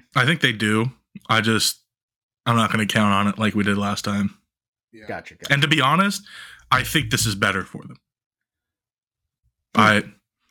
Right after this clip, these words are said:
Speaker 1: like,
Speaker 3: Fair enough, fair enough.
Speaker 1: there's just been so much drama, will they, won't they bullshit that, you know, I,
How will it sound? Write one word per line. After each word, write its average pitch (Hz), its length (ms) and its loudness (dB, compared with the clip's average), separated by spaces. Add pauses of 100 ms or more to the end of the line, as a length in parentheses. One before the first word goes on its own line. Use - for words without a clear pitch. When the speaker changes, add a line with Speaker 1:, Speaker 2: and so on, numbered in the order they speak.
(480)
Speaker 1:
like, 107 220 0
Speaker 3:
Fair 143 120 -2
enough, 175 220 -8 (100)
fair 131 100 -10
enough. 143 100 -4
Speaker 1:
there's 131 160 4
just 147 180 0
been 127 120 2
so 131 240 2
much 113 260 0
drama, 101 640 2
will 107 220 0
they, 98 140 0
won't 95 280 -2
they 104 120 2
bullshit 95 580 0 (600)
that, 107 380 0 (1120)
you 110 120 0
know, 95 200 0 (180)
I, 104 640 2